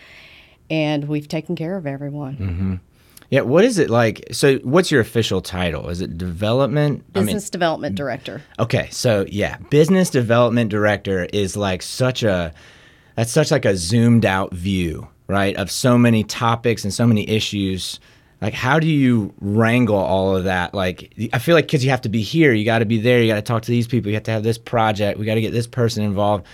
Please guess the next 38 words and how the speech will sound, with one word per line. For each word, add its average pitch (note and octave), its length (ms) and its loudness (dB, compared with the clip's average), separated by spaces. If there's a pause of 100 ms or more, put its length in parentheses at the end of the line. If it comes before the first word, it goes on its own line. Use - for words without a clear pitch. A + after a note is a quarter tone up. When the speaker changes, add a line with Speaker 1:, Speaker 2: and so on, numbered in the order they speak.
(280)
Speaker 2:
How C#3+ 180 0
do E3+ 80 2
you E3 100 2
kinda C3+ 300 0
zoom A#2+ 320 2
in A#2 360 4 (340)
when G#2+ 140 0
you're G#2+ 120 2
working G#2 600 0
day G#2 280 -2
to G2 80 0
day F#2+ 540 0 (480)
and G2 280 -2
get A2+ 140 2
all A2 200 4
that F#2 300 -2
done? F2 360 -6 (160)
'Cause G2+ 140 -4
it G#2 60 -4
just A2+ 180 -2
seems A#2+ 220 2
like G2 140 -2
a E2+ 60 -4
lot. E2+ 380 -6 (280)
Speaker 1:
You G#3+ 100 -6
don't. D3+ 300 -4 (420)
<laughs> D4 100 2 (840)
It's D4 260 2
everything. A#3 760 0
And G#3 500 2
it's F#3 220 -2
marketing, G#3+ 560 0
it's - 160 0
advertising, G#3 880 0
it's D3 220 -4
internal, G#3 640 0
it's D3 240 -4
external, G3 720 -2